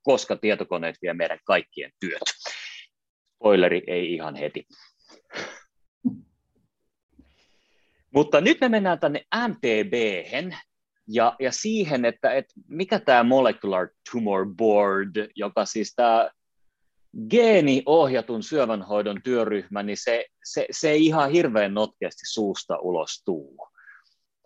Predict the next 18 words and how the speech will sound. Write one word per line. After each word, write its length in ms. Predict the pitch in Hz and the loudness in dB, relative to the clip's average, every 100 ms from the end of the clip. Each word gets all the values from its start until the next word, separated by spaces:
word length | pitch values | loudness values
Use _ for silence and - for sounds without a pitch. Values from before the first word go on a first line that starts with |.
| _ 113 | _ -4
Mut 200 | 117 127 | 0 2
et 100 | - - - - | 0 -4 -12 -14
mi-, 160 | 85 - | -14 -2
mikä 240 | 170 208 | 0 2
se 160 | 160 135 | 4 4
on 300 | 110 80 - - | 4 2 -6 -4
ja 120 | 113 | -2
miten, 440 | 131 127 135 92 110 | 0 2 0 0 -4
miten, 420 | 151 160 127 110 - | -2 0 0 -4 -6
miten 360 | 135 170 131 | -4 0 0
se 160 | 117 117 | 0 0
liittyy 440 | 131 - - 107 | 0 0 0 0
nyt, 180 | 110 113 - | 0 -2 -4
miten 240 | 110 131 | -4 -2
se 100 | 107 101 | -2 -2
tulee 240 | 104 101 | 0 2
liittymään 560 | 110 101 - 92 90 98 | 0 -2 -6 -6 -4 0
lääkäreiden 560 | 98 92 90 82 82 | 0 0 -4 -6 -10